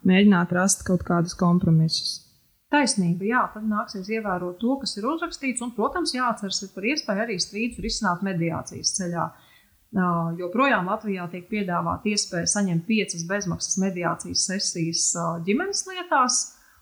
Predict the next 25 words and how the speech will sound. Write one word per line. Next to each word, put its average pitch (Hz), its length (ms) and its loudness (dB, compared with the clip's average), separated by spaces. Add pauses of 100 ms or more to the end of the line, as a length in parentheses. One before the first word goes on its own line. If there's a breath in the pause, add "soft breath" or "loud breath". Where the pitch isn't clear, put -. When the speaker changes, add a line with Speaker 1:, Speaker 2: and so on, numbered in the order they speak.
(160)
Speaker 2:
un 269 320 4
iespējams, 247 340 -6
ka 180 140 -2
vecāks 214 380 -2
šo 170 100 -16
piecu 208 240 0
stundu 190 400 2
laikā 208 400 2
var, 220 160 -2 (240)
nu, 190 180 0
atrast - 320 -8
kādu 170 300 0
kompromisu, 190 500 0
kā 175 140 -6
šo 170 160 -12
strīdu 175 320 -6
atrisināt 170 560 -4 (420)
ārpus 196 320 0
tiesas 170 300 -2
kārtībā. 175 480 -8 (440)
Speaker 1:
Nu, 226 120 8
tas 226 240 4
ir 220 80 8
ideālais 175 560 4
risinājums. 180 640 2